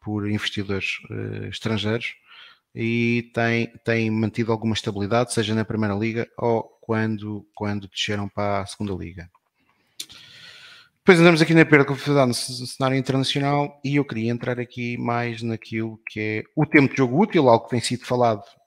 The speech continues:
eh, muito nas últimas semanas. Eh, já agora, vocês consideram que, passadas cinco jornadas de campeonato, eh,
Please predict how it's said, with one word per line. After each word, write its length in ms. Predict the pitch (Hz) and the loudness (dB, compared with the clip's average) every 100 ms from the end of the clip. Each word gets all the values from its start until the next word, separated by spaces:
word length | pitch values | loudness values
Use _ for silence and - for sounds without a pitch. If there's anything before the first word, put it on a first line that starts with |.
| - | -14
eh, 440 | 117 113 110 110 107 | -8 -6 -6 -6 0
muito 440 | 135 143 123 - | 6 6 4 -2
nas 160 | 113 107 | -6 -6
últimas 300 | 104 113 120 | -6 -4 -4
semanas. 540 | 143 139 156 170 - _ - - - - | -2 -2 -2 -8 -14 _ -20 -20 -20 -12
Eh, 120 | 131 | -6
já 120 | 139 190 | 4 6
agora, 200 | 135 135 | 8 6
vocês 380 | 202 233 190 | 4 0 -2
consideram 600 | - 180 160 151 151 151 | -4 -4 -2 2 2 2
que, 640 | 143 - 139 131 131 123 113 _ _ - | -2 -4 -2 0 0 -2 -6 _ _ -12
passadas 460 | 131 135 120 - - | -6 -4 -4 -4 -4
cinco 340 | 147 139 - | -2 -4 -4
jornadas 600 | 113 123 117 120 117 113 | 0 0 0 -2 -4 -6
de 100 | - | -10
campeonato, 600 | - 113 110 107 110 - - _ - - _ _ - | -12 -12 -10 -10 -10 -12 -20 _ -20 -20 _ _ -14
eh, 720 | 120 113 113 110 107 107 104 | -8 -6 -6 -6 -6 -8 -8